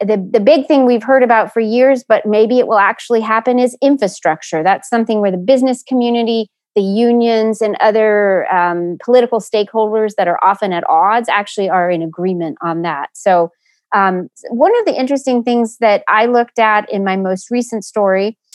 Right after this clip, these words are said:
is I looked at the biggest spenders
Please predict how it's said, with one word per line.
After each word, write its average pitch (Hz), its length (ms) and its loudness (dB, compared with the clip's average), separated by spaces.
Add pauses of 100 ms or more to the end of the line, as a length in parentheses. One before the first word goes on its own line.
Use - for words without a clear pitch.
(200)
is 202 100 -2
I - 180 0
looked 240 200 0
at 233 180 -2
the 180 220 -4 (140)
biggest 262 480 2
spenders 202 680 -2